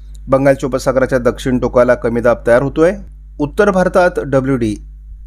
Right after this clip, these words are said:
आणि दक्षिण भारतात कमी दाब ही परिस्थिती बारा तारखेला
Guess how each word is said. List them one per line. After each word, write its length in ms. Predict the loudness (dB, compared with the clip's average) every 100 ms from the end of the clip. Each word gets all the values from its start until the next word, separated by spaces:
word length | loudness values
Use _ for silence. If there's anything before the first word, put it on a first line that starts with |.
| -4
आणि 200 | 0 0
दक्षिण 420 | 0 -2 -2 -2
भारतात 400 | 0 2 4 4 2 -2
कमी 180 | -2 0
दाब 220 | -2 -4 -12 -20 -20 -20 -20 -20 -18
ही 140 | -2 2
परिस्थिती 840 | 2 2 0 -6 -2 0 0 -4 -18 -20 -20 -6
बारा 300 | 0 2 2
तारखेला 400 | 2 0 -2